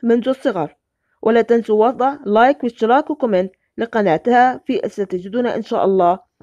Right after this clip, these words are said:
في صندوق الوصف، ومشاهدة ممتعة لقناتها المميزة والمفيدة، والاستفادة من كل المعلومات القيمة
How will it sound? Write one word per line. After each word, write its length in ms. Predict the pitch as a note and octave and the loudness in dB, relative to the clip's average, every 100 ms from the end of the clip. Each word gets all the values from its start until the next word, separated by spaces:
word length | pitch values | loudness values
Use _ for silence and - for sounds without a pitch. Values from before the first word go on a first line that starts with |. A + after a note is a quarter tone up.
| - | -12
في 140 | - A#3+ | -6 -4
صندوق 400 | G3 E3+ G3+ B3 | -4 -4 -4 -2
الوصف، 360 | B3+ E3 - _ _ _ _ - | -2 -2 -4 _ _ _ _ -6
ومشاهدة 720 | G#3+ A3+ - C#4+ C#4+ D4+ E4 _ _ | 0 0 2 2 2 0 -4 _ _
ممتعة 420 | A3+ A#3+ A#3+ A#3+ | -2 0 2 2
لقناتها 840 | A#3+ G#3+ F3+ D#3+ D#3 A#3+ B3 B3 G3 | 0 -2 -2 0 -2 0 0 0 -2
المميزة 640 | F#3 G3+ A3 A#3+ B3 C4 | -2 0 0 0 0 2
والمفيدة، 640 | A3+ F#3 D#3 A3+ A#3+ C4+ D4+ _ - - | 2 2 -6 -6 -2 -2 -2 _ -18 -4
والاستفادة 520 | A#3 A#3 B3 B3+ B3+ | -4 -2 -2 0 0
من 120 | G#3 | -4
كل 220 | - C4 | -6 -2
المعلومات 500 | C4+ A#3 G#3+ A#3 A#3+ | 0 0 -2 -2 -4
القيمة 480 | A3+ - G#3+ F#3 F3+ | -6 -4 -2 -2 -4